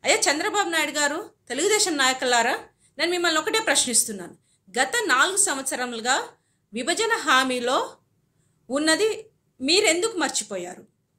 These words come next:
కడప కర్మాగారం అతి ముఖ్యమైన అంశం. అలాంటి ముఖ్యమైన అంశాన్ని పక్కదోవన పట్టించింది మీరు కాదా అని నేను ప్రశ్నిస్తున్నాను. ఎందుచేతనంటే,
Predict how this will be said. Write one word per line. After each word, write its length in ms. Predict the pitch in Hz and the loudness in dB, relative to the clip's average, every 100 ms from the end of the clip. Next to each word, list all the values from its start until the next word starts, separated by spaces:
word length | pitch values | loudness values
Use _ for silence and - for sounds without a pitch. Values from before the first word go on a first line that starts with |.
| _ _ _ _ _ _ | _ _ _ _ _ _
కడప 320 | 262 277 339 359 523 - _ _ - | 2 2 4 2 2 -6 _ _ -2
కర్మాగారం 680 | 262 339 415 359 294 294 480 415 - | 0 4 2 4 2 0 -4 -12 -10
అతి 260 | - 220 349 | -10 -6 -4
ముఖ్యమైన 520 | 269 - 381 349 381 | -6 -2 0 0 2
అంశం. 440 | 220 277 - 330 - _ _ _ _ _ _ - 208 | 0 2 2 0 -6 _ _ _ _ _ _ -20 -6
అలాంటి 440 | 220 320 480 466 | 4 4 6 2
ముఖ్యమైన 560 | 294 233 240 392 427 381 | 0 -6 -4 -4 -2 -2
అంశాన్ని 760 | 262 339 392 254 196 226 508 _ _ _ | 0 0 0 0 -4 -8 -10 _ _ _
పక్కదోవన 540 | 208 - 381 415 427 359 | -14 -2 0 2 0 0
పట్టించింది 540 | 254 254 302 - 359 | -6 -6 -6 -4 -4
మీరు 320 | 262 262 427 | -2 2 2
కాదా 340 | - 320 294 311 | 4 2 4 2
అని 120 | 349 | 0
నేను 160 | 302 214 | -4 -6
ప్రశ్నిస్తున్నాను. 840 | 214 190 - 220 - 196 175 175 _ _ _ _ _ _ _ | -10 -8 -10 -6 -6 -8 -16 -18 _ _ _ _ _ _ _
ఎందుచేతనంటే, 1080 | 214 269 453 480 466 339 240 214 220 453 - | 0 2 4 4 4 2 0 -2 -4 -4 -10